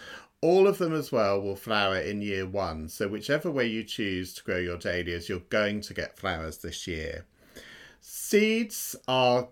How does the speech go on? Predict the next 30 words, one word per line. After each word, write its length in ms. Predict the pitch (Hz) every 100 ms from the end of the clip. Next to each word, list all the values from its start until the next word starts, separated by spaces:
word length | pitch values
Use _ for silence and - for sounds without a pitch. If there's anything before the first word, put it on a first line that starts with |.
| _
brilliant 500 | 165 165 185 190 -
because 300 | - 113 101
they're 100 | 104
very 320 | 92 98 95 92
cheap 560 | - 165 165 175 - 127 -
and 260 | 117 113
you 140 | 107 104
don't 320 | - 185 110
know 100 | 131
what 200 | 110 92
you're 100 | 101
gonna 220 | 98 90
get, 420 | - 95 92 -
so 340 | - - - 113
you 300 | 104 107 107
could 220 | 120 101
have 240 | 104 110
an 80 | 107
amazing 720 | 107 120 135 139 139 131 110
display 680 | 101 92 - 98 95 95 92
which 220 | 95 -
will 80 | 95
be 120 | 101
completely 640 | 87 110 - 151 170 - 113
unique 460 | 101 98 92 -
to 140 | - 101
you, 300 | 92 80 78
because 300 | 92 113 101
dahlias 600 | - 139 147 131 113 -
are 120 | -